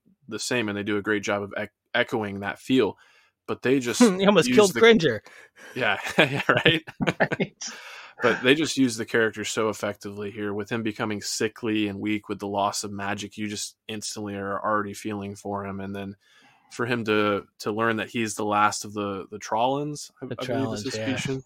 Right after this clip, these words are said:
Speaker 3: Well,
Speaker 1: Yeah, and then
Speaker 3: I, I, I have a theory on that,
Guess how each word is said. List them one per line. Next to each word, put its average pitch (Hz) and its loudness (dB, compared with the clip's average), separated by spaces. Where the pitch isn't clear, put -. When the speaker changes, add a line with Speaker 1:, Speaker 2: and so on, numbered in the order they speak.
Speaker 3:
Well, 269 8
Speaker 1:
Yeah, 101 4
and 113 -2
then - 0
Speaker 3:
I, 262 10
I, 247 12
I 254 10
have 277 12
a 269 6
theory 226 10
on 170 6
that, 165 8